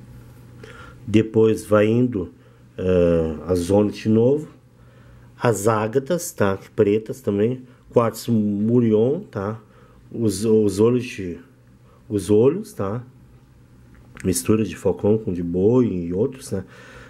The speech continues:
Obsidianas, tá? E vai indo, tá? Ônix.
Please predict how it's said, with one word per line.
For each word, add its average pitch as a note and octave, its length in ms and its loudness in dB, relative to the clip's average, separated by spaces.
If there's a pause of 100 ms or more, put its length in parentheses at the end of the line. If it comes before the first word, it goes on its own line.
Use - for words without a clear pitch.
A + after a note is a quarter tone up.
(100)
Obsidianas, B2+ 920 0
tá? G#2+ 340 -4 (1700)
E D3+ 180 4
vai E3+ 200 4
indo, G#2 260 0 (240)
tá? G2 260 -6
Ônix. C3 640 2